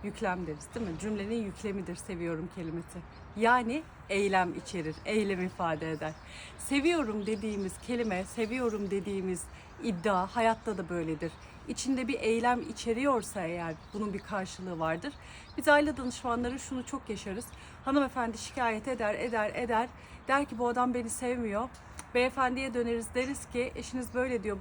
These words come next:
bu konuda ne düşünüyorsunuz?" Beyefendi çoğunlukla der ki, "Sevmesem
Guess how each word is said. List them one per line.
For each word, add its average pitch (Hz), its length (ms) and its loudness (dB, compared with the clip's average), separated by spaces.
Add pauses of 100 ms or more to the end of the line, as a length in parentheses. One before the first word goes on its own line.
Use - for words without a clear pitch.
bu - 40 -12
konuda 220 240 -2
ne 233 180 -2
düşünüyorsunuz?" 214 680 -4 (460)
Beyefendi 233 440 2
çoğunlukla 226 540 -4
der 233 160 2
ki, 262 220 -6 (600)
"Sevmesem 214 680 -2